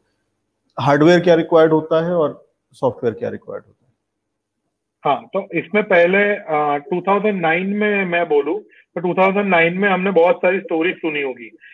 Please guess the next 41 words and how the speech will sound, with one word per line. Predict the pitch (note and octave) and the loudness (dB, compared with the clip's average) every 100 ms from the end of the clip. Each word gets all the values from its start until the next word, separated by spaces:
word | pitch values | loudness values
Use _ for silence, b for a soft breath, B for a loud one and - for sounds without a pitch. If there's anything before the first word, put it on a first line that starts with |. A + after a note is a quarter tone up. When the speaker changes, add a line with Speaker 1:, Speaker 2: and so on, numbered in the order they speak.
| B - | B -2
Speaker 2:
कि | E3+ | 0
भाई, | F3+ | 2
किसी | E3+ D#3+ F3+ | 0 0 0
ने | F3+ F3 | 2 2
दस | E3+ E3 | 2 2
हजार | E3+ E3+ | 0 0
Bitcoin | D#3+ - F3 E3+ | 0 -2 -2 -2
mine | D#3 E3 D#3+ | -2 -4 -4
किए, | E3+ | -4
तो | E3+ | -2
फिर | E3 D#3+ | -2 -2
hard | D3 D3 | -2 0
disk | D#3 - | -2 -2
फेंक | - D3+ | -2 -2
दी, | D3+ C3+ _ _ _ _ - | -4 -12 _ _ _ _ -8
ठीक | D#3 F3 | -4 -2
है, | C3 | -2
तो | - _ E3 | -6 _ 0
फिर | D#3+ E3+ | 0 2
वो, | E3+ E3+ D3+ D3+ | 4 4 0 -2
मतलब, | D3+ D#3+ | 0 0
अभी | D3+ D#3 | 0 0
hard | D3+ D3 | 0 -2
disk | D3+ | -4
मिल | D#3 D3+ | -6 -2
नहीं | D3+ C3+ | 0 0
रही, | |
ऐसी | C3 C3 | -4 -6
stories | - D#3+ D#3 D#3 | -6 -4 -2 -2
बहुत | D3 D3 C#3+ | -2 -2 -4
आ | |
रही | B2 A#2 | -6 -8
है। | |
तो | G3 | -8
टू | G3 F3+ | -6 0
थाउजेंड | G3 G#3 G#3 | 0 2 0
नाइन | E3 D#3 F#3 | 0 0 0
में | G#3 | 0
क्या | G#3 E3+ | 2 2
रहता | D#3+ D3 | 2 0
था, | - | -2